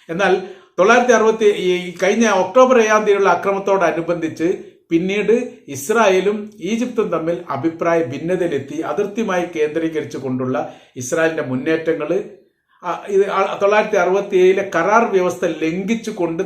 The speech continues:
തങ്ങളുടെ അതിർത്തി പ്രദേശം ഇസ്രായേൽ സൈന്യം പിടിച്ചെടുത്തത്, അങ്ങനത്തെ കുറേ വിഷയങ്ങൾ ഇസ്രായേലും ഈജിപ്തും തമ്മിലുണ്ടായി. ഏറ്റവും അവസാന ഘട്ടത്തിൽ ഈജിപ്ത് ഇസ്രായേലിന് വാർണിംഗ് നൽകുകയും ചെയ്തു. "നിങ്ങളുടെ പ്രദേശം, നിങ്ങളുടെ തലസ്ഥാന നഗരി പിടിച്ചെടുക്കാൻ ഞങ്ങൾക്ക് ഒരുപാട് സമയമൊന്നും ആവശ്യമില്ല,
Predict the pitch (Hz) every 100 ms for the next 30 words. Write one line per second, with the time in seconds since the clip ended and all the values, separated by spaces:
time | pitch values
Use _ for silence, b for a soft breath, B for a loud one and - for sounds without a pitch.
0 | 170 151 175 185 156 - 175 - 202 165
1 | 156 156 180 208 226 B - 127 156 190
2 | 185 160 156 160 127 143 165 - 170 160
3 | 160 156 202 B B 254 262 233 196 196
4 | 196 160 151 165 165 170 180 B B B
5 | 135 127 180 165 165 143 156 170 175 160
6 | 135 135 127 127 127 156 170 196 180 147
7 | - 156 214 165 139 131 127 131 127 127
8 | 127 - - - - b b b _ 123
9 | 117 147 143 135 120 131 156 190 170 127
10 | 117 117 113 95 92 _ - 135 165 170
11 | - 139 156 - 196 - 135 147 143 135
12 | 131 - 160 165 156 156 160 202 B B
13 | B - 151 180 185 156 156 135 131 143
14 | - 135 151 175 180 - 131 147 139 139
15 | 127 120 147 151 139 117 120 143 B